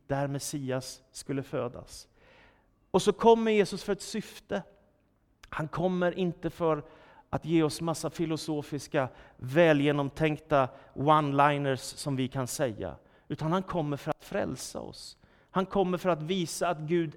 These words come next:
älskar oss. Och det är därför som det slutar på ett kors för Jesus. Och det är det frälsningen handlar om, att Gud vill rädda hela världen.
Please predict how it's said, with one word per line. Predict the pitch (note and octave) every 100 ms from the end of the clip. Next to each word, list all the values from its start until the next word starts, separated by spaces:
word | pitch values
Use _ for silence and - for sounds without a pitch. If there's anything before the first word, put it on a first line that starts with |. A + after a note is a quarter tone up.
| -
älskar | G3 F3+ D#3 - E3 F3
oss. | E3 - -
Och | - - -
det | F3+
är | G3
därför | D#3 F#3+ G#3+ - G#3
som | F3+ G3 E3 - - - - _
det | - E3
slutar | - G3+ E3+ -
på | - G3
ett | F#3+ -
kors | A#3 G#3+ - -
för | -
Jesus. | F3+ F3 D#3 - D#3+ D3+ - - _ _
Och | F3
det | F#3+
är |
det | F3 G#3
frälsningen | G3+ - G#3 G3+ E3 - G#3+ G#3+
handlar | F#3+ G3 F3+ F3+
om, | E3+
att | E3+
Gud | D3+ F3+ G#3 F3
vill | F#3+ F3+ - - -
rädda | D3+ G#3+ G3+ D3 C#3+ G3 F3+ - -
hela | - A3 G#3
världen. | G3+ A#3 A#3 E3 B2+